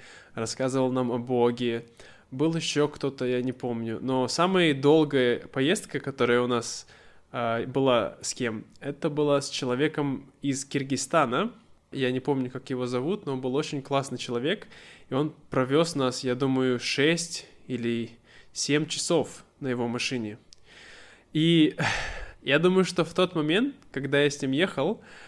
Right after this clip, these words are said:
я поставил свой жизненный рекорд по количеству времени, которое я могу говорить без остановки. Потому что он был сонный, и он нас взял для того, чтобы мы его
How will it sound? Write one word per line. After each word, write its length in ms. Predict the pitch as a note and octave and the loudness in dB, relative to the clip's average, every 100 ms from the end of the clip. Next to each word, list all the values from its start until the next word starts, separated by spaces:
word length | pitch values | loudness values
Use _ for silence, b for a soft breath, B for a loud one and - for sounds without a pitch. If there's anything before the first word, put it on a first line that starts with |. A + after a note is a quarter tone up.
| B B | B B
я 120 | D3+ | 0
поставил 520 | E3 E3 - E3 D#3 | 2 0 4 4 4
свой 560 | D3 - C#3 C#3 C3+ C3+ - - - - | 0 0 2 4 4 0 -10 -20 -20 -12
жизненный 640 | A#2+ B2 F3+ D#3+ D3 C#3 | -8 0 2 2 2 2
рекорд 540 | C3+ B2 F3 E3+ - - B B B B | 0 2 2 2 0 -12 B B B B
по 80 | - | -4
количеству 640 | C#3+ D#3+ D#3+ C#3+ - C3+ | 0 0 0 -6 -4 -4
времени, 800 | B2+ C#3 G3 D#3+ B2 D3+ G#3+ - - - | 0 2 4 2 2 0 -2 -8 -14 -10
которое 400 | C3+ D#3 D3+ C#3 | -2 2 4 4
я 220 | C3 C3 | 4 4
могу 320 | B2+ B2+ C3 | 2 0 0
говорить 480 | B2+ A#2+ B2 F3+ - | 2 4 4 2 -2
без 380 | B2+ C3 D3 C3 | -2 4 4 2
остановки. 720 | B2 - C#3 C3 B2+ - G2+ - _ B B B | -8 -6 -4 -2 -2 -4 -14 -14 _ B B B
Потому 300 | - - D#3 | -8 -2 0
что 440 | F3 - D3 A#2 - _ _ | 0 0 0 0 -6 _ _
он 220 | E3 E3+ | 0 2
был 140 | D#3 D3+ | 2 2
сонный, 520 | - G#3 A#3+ D3+ A2+ | 4 4 4 4 0
и 120 | - | 0
он 280 | C3 E3+ E3 | 2 2 2
нас 180 | D3+ D3 | 0 -2
взял 440 | C3+ C3 E3 G#3 | 2 4 6 4
для 160 | D#3+ C#3 | 0 -4
того, 260 | C3+ C3+ E3+ | 0 0 0
чтобы 280 | - C3+ | -2 -2
мы 100 | B2+ | 0
его 400 | D3 C#3+ C#3 C3+ | 2 4 4 2